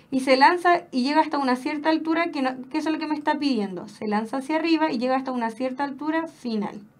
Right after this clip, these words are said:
¿ya? Entonces, a este le puse el punto I y el punto F para denotar que este es el inicial y final, porque esto es lanzado así, hacia arriba,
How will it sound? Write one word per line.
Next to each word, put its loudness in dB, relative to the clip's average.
¿ya? 2
Entonces, 0
a 6
este 0
le 2
puse -2
el -2
punto -2
I 4
y -
el 2
punto -2
F 2
para 2
denotar 6
que 0
este 0
es 2
el 0
inicial 0
y 2
final, -2
porque -4
esto -4
es 0
lanzado 0
así, -4
hacia -4
arriba, -6